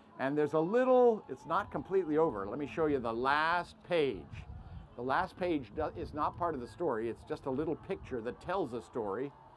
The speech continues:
It's a bouquet for his big opening night. And do you know what the little card says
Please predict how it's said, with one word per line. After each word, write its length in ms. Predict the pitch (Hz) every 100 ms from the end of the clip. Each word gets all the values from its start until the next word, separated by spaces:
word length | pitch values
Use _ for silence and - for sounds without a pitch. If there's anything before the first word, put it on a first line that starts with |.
| - - - - -
It's 200 | 147 143
a 80 | 170
bouquet 720 | 147 214 214 233 247 151 113 107 - - - - - - -
for 120 | 156
his 180 | 151 151
big 360 | 120 190 220 170 -
opening 460 | 175 185 190 180 165
night. 280 | 117 123 - - - - - - - -
And 120 | 117
do 60 | 123
you 60 | 143
know 140 | 165
what 120 | 180
the 60 | 175
little 220 | 170 180
card 460 | - 180 185 202 -
says 380 | 214 233 247